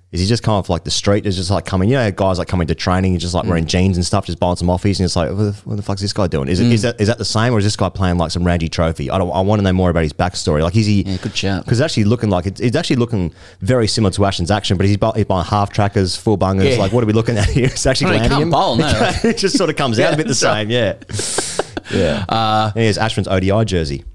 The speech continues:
Speaker 2: Um, I've always been really, like, I've always admired people that could do impressions really well.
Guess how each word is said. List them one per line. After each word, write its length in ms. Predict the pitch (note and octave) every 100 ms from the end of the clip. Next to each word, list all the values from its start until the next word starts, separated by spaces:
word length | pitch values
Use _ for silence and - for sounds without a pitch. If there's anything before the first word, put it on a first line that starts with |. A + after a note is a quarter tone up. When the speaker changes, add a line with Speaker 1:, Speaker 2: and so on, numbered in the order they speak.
| -
Speaker 2:
Um, 320 | A#2+ A#2 G2+ - _ - -
I've 240 | D#3 D#3+
always 240 | G#3 C#4
been 180 | F3+ C3+
really, 400 | A#2+ G#2+ F#2+ F2 - - _ _ -
like, 400 | F#2+ F#2 - _ _ _ -
I've 120 | A2+
always 240 | C#3+ D3
admired 400 | A#2 E2+ E2+ F#2+ F2+
people 340 | G2 F2+ G#2+
that 200 | A#2 -
could 240 | - E2 - _
do 160 | D#2+ F#2
impressions 520 | F2 - F2+ G#2+ G#2
really 180 | A2 G#2+
well. 260 | A2+ F#3